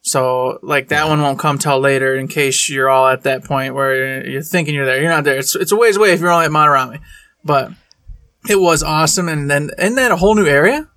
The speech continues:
Speaker 1: That's, that's the whole new area, isn't it?
Speaker 2: Yeah.
Speaker 1: Yeah.
Speaker 2: And in that whole new area, uh, spoiler alert for anybody who hasn't gotten it yet, you know, when you're running through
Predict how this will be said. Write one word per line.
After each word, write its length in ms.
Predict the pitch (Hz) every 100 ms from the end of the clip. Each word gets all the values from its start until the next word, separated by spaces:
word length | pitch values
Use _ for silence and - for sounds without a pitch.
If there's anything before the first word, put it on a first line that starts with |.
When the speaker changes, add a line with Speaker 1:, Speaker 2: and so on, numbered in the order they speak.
| - - _ - - _ - - _ -
Speaker 1:
That's, 240 | 202 -
that's 240 | 185 226 226
the 100 | 208
whole 180 | 208 202
new 160 | 196
area, 340 | 202 285 180 139
isn't 120 | 170
it? 180 | 269 - - _ - _ - -
Speaker 2:
Yeah. 240 | 127 117 - _ -
Speaker 1:
Yeah. 220 | 247 226
Speaker 2:
And 140 | 196 180
in 160 | 165
that 160 | 160 147
whole 220 | 180 160
new 160 | 147 143
area, 480 | 220 202 135 139 - _ _ _ _ -
uh, 180 | 131
spoiler 400 | 120 - 127 131
alert 200 | 117 117 123
for 140 | 113
anybody 280 | 113 113 107
who 60 |
hasn't 280 | 113 120 110
gotten 260 | 117 139 127
it 40 |
yet, 300 | 117 98 95 _ _ _
you 100 | -
know, 100 | 135
when 160 | 127 135
you're 100 | 131
running 240 | 156 147
through 440 | - 147 139 123